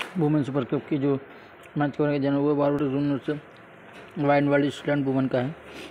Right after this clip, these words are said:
तो फिलहाल मैं जो अभी ये टीम दे रहा हूँ, जिसमें फोल्डर की जानकारी दूंगा, पूरी तरीके से डिटेल लीजिएगा। बाकी का final team आपको हमारे Telegram मिल जाएगी। तो उम्मीद करता हूँ वीडियो को last में रहना। के नाइट्स, के नाइट्स,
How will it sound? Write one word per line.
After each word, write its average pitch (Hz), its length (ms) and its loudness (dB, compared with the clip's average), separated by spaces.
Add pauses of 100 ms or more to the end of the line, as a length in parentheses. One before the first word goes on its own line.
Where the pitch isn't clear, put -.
(340)
तो 143 100 2
फिलहाल 170 240 2
मैं 190 120 2
जो 175 140 6
अभी 160 160 2
ये 160 60 4
टीम 147 220 2
दे 139 80 2
रहा 135 80 2
हूँ, 139 480 -6
जिसमें 151 280 0
फोल्डर 139 240 2
की 131 60 0
जानकारी 135 300 0
दूंगा, 131 220 2
पूरी 151 200 2
तरीके 147 180 2
से 139 60 -2
डिटेल 135 260 -2
लीजिएगा। 135 380 -4 (600)
बाकी 147 300 -6
का 170 100 2
final 143 220 0
team 156 140 2
आपको 143 220 0
हमारे 139 160 2
Telegram 131 320 -2
मिल 120 120 -2
जाएगी। 120 160 -2
तो 123 140 -6
उम्मीद 139 140 0
करता 147 200 -2
हूँ 143 40 0
वीडियो 139 160 0
को 127 60 0
last 131 220 0
में 123 100 -2
रहना। 113 280 -6 (460)
के 135 120 0
नाइट्स, 135 400 -2 (1040)
के 160 80 -2
नाइट्स, 139 500 -4